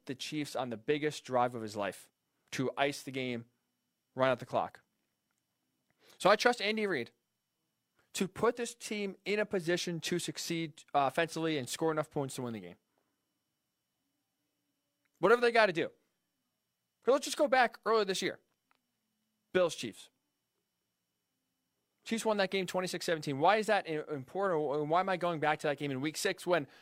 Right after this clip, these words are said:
I just referenced the week six game between the Buccaneers and the Packers and said that doesn't really matter? I'm bringing up that week six,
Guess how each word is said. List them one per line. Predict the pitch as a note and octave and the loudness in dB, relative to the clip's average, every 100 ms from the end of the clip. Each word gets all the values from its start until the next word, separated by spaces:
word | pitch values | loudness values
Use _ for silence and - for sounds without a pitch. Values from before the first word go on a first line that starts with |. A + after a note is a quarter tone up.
| - | 2
I | E3 | 4
just | F3+ A3 | 4 2
referenced | E3+ A#3+ C#4 G#3+ | 4 2 2 -2
the | F3+ | -4
week | F3+ | -2
six | - E3+ - | -2 -4 -4
game | E3+ | -4
between | D#3 E3+ | -2 -2
the | C#3+ | 2
Buccaneers | F3 F#3+ F3+ F3+ E3+ - _ _ _ | 0 0 -2 -2 -4 -8 _ _ _
and | E3+ E3 | -2 0
the | C#3+ | 0
Packers | G3+ C4 G3+ | 2 2 2
and | E3+ | -2
said | E3 | 0
that | E3+ E3 | 2 2
doesn't | D3+ | -2
really | D3+ C#3+ | -2 0
matter? | A#2+ F#2 - _ _ _ _ _ _ - - | 2 0 -4 _ _ _ _ _ _ -16 -4
I'm | D3+ | 4
bringing | G#3+ C#4 | 6 6
up | C4 | 4
that | G#3 E3 | 4 2
week | G#3 - | -2 -4
six, | - F#3+ - - - | -2 -2 -4 -6 -8